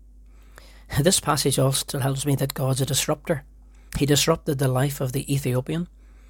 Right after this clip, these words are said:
He certainly disrupted Philip's life. And previous to that, he disrupted the life of the church when they were scattered from Jerusalem.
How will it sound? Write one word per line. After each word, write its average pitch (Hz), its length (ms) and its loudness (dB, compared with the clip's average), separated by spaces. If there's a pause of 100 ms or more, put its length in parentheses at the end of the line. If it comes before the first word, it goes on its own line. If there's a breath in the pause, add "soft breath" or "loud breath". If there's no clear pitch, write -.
(380 soft breath)
He - 100 -4
certainly 180 520 2
disrupted 135 560 0
Philip's - 400 -4
life. 151 400 -6 (600 soft breath)
And 147 200 0
previous 175 460 4
to 147 120 0
that, 139 300 0
he - 100 -6
disrupted 143 600 -2
the 135 80 2
life 135 260 2
of 127 80 -6
the 135 80 -8
church - 400 -6
when 139 100 0
they 127 80 2
were 135 140 -2
scattered 135 420 0
from 131 180 -2
Jerusalem. 135 540 0